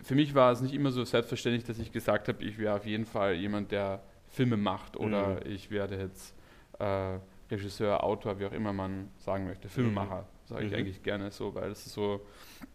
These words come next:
Speaker 1: ein schöner, ga-, ganzheitlicher Begriff.
Speaker 2: Das stimmt. Man macht ja meistens mehr als nur eine Sache.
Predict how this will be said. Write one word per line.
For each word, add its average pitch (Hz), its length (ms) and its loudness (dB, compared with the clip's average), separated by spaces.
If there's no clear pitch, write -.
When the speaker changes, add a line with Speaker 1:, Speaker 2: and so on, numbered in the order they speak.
Speaker 1:
ein 117 80 0
schöner, 113 300 2
ga-, 101 160 -2
ganzheitlicher 110 500 0
Begriff. 110 380 -2
Speaker 2:
Das 117 80 -8
stimmt. 101 260 -14
Man 98 120 -4
macht 104 160 -8
ja 104 60 -6
meistens 98 360 -6
mehr 98 180 -2
als 92 160 -4
nur 95 140 -10
eine 92 160 -8
Sache. 90 280 -10